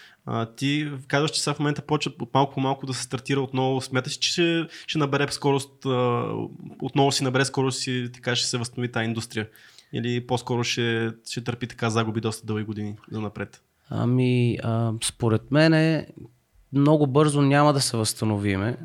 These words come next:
Speaker 2: защото тя е, м, може би, една от най-засегнатите.
Speaker 1: Мгм.
Speaker 2: А,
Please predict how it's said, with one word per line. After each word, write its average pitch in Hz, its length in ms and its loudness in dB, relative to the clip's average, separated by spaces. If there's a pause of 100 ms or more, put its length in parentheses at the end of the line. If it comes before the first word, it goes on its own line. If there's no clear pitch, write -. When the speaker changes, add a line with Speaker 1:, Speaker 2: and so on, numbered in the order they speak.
(600)
Speaker 2:
защото 127 800 -4
тя 139 320 2
е, 143 40 4 (280)
м, 120 80 -2 (380)
може 123 220 -2
би, 123 140 -2
една 127 220 0
от 123 120 -8
най-засегнатите. 120 1000 -4 (120)
Speaker 1:
Мгм. 107 160 -10 (1080)
Speaker 2:
А, - 400 -6